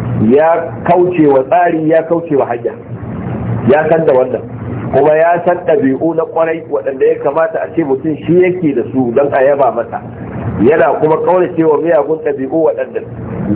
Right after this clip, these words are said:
zukata ko kuma hankula ma lafiyayyu ba, ba su san su. Annabi ya tashi cikin wannan tsarki da wannan kamala.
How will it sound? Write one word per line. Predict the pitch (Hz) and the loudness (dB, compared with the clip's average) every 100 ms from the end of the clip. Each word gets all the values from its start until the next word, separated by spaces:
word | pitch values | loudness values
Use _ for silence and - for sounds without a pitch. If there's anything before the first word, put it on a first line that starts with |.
| 104 | 0
zukata | 151 170 170 139 156 156 151 | -2 2 2 2 2 2 0
ko | 160 | -2
kuma | 160 156 | 0 0
hankula | 165 165 196 190 135 | 0 0 2 2 0
ma | 135 131 127 | -2 -6 -4
lafiyayyu | 131 127 131 131 135 147 | -4 -2 0 0 2 2
ba, | 147 147 - - - | 2 0 -4 -16 -12
ba | 110 156 151 | 0 0 0
su | 117 | -2
san | 113 | -2
su. | - - - - - - - - | -2 -10 -10 -8 -6 -4 -4 -2
Annabi | 98 151 165 | 2 2 4
ya | 160 160 | 2 2
tashi | 180 147 | 0 -2
cikin | 120 160 160 | -4 0 2
wannan | 170 147 151 | 2 2 -2
tsarki | - 165 156 175 | -2 -4 -4 0
da | 139 | 2
wannan | 143 127 123 | 2 0 -2
kamala. | 113 113 110 | -2 0 -2